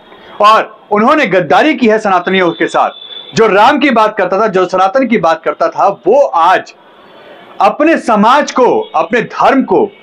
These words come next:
कैसे बदनाम कर सकता है? ऐसे व्यक्ति को हम किसी भी कीमत पे माफ नहीं करेंगे और उसके साथ हम नहीं जाएंगे। ये कन्हैया मित्तल के लोगों के statement थे। उनकी Facebook आईडी पे आप जाके देखिए, उनके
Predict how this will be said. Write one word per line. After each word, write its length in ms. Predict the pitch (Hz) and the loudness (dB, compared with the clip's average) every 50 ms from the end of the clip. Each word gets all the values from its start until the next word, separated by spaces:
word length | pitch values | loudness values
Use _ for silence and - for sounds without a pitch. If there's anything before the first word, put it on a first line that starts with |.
| - - - - - - - | -20 -20 -20 -20 -8 -4 -2
कैसे 300 | 254 285 269 269 339 330 | 0 0 2 2 2 2
बदनाम 400 | 320 285 269 214 240 226 226 226 | 2 0 0 2 0 0 0 0
कर 140 | 233 - | -2 -2
सकता 340 | 240 - 165 165 - - 143 | -2 -4 -6 -6 -4 -4 -2
है? 120 | 131 120 120 | -2 -2 -2
ऐसे 380 | - 165 180 185 - 254 262 | -2 -2 -4 -2 0 0 0
व्यक्ति 360 | 220 208 190 180 - - 214 | 0 0 -2 -4 -4 -4 -4
को 340 | 196 - 170 175 226 262 - - - - - - - - - | -2 0 0 0 0 -2 -4 -10 -18 -20 -20 -20 -14 -8 -2
हम 240 | - 208 247 285 247 | 0 0 0 0 -2
किसी 360 | - - 220 - - 233 226 | -2 -4 -4 -2 0 0 0
भी 180 | 175 214 277 262 | 2 2 0 0
कीमत 380 | 247 240 214 208 208 196 202 - | 0 0 0 0 0 -2 -2 -2
पे 360 | 196 190 202 214 240 226 226 - _ - | -2 0 0 0 -2 -2 -6 -10 _ -6
माफ 360 | 139 143 160 196 214 202 - | -2 0 2 2 2 0 0
नहीं 220 | 170 156 175 226 233 | -2 0 0 0 0
करेंगे 460 | - 202 185 185 185 175 160 160 196 | 0 0 0 0 0 2 2 2 2
और 260 | 226 - 180 175 180 | 2 2 0 2 2
उसके 320 | 180 180 - - - 247 233 | 0 0 -2 -2 -4 -4 -2
साथ 240 | - 175 151 160 - 160 | -2 -2 -2 -2 -2 -2
हम 180 | 170 196 226 233 - - - - - 160 | -2 -2 -4 -6 -8 -16 -20 -8 -2 0
नहीं 420 | 165 196 247 240 240 339 339 269 | 0 2 2 2 2 2 2 2
जाएंगे। 360 | 208 202 165 151 139 127 123 | 0 0 0 -2 -2 0 0
ये 180 | 117 113 185 190 | 0 0 0 -2
कन्हैया 420 | 196 - 170 165 170 170 262 269 | -2 -2 -2 0 0 2 2 2
मित्तल 340 | 233 208 220 220 - 302 294 | 2 0 0 0 0 -2 0
के 180 | 240 269 269 262 | 0 0 0 0
लोगों 220 | 240 226 226 233 | 2 0 0 0
के 140 | 226 254 240 | 0 -2 -2
statement 420 | 247 262 269 285 330 311 269 - | -2 0 0 0 0 0 -2 -2
थे। 300 | 190 139 - - _ - - - - - - - - - - - | -4 -4 -4 -8 _ -20 -20 -20 -20 -20 -20 -20 -20 -8 -4 -2
उनकी 220 | 233 254 233 302 | 0 0 0 0
Facebook 460 | 294 233 233 226 226 208 254 302 262 | 0 0 0 0 2 0 0 0 0
आईडी 200 | 254 226 220 247 | 0 0 0 0
पे 80 | 262 269 | 0 0
आप 140 | 254 240 202 | 0 0 2
जाके 280 | 202 240 254 254 302 | 0 0 0 0 0
देखिए, 400 | 302 294 277 269 - 208 - - - - - - - - - - - - - - - - | -2 -2 -4 -2 -2 -4 -4 -4 -6 -14 -20 -20 -20 -20 -20 -20 -20 -20 -20 -20 -8 -4
उनके 480 | - 233 254 269 - 311 302 233 - - | -2 -2 0 0 0 0 0 0 -2 -4